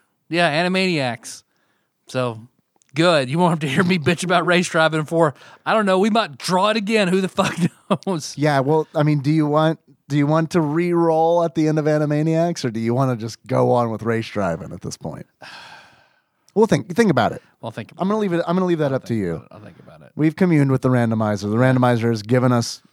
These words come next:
Speaker 2: its orders. And look, man, if you wanna
Speaker 1: We
Speaker 2: s-
Speaker 1: probably shouldn't bucket bucket. We'll just,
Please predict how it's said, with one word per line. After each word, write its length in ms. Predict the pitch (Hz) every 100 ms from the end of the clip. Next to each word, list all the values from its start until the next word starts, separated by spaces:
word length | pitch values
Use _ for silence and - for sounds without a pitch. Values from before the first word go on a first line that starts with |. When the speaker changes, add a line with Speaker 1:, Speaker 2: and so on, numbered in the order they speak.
| _ _ _ _
Speaker 2:
its 240 | 139 151 160
orders. 520 | 151 131 110 107 104
And 260 | 104 104 92
look, 280 | 143 127 - -
man, 260 | 120 110
if 140 | 107 -
you 100 | 113
wanna 200 | 117 120
Speaker 1:
We 80 | 165
Speaker 2:
s- 80 |
Speaker 1:
probably 260 | - 240 208
shouldn't 400 | - 170 135 120
bucket 400 | 156 151 - 117
bucket. 340 | 120 110 110
We'll 160 | 98 131
just, 440 | 131 135 - -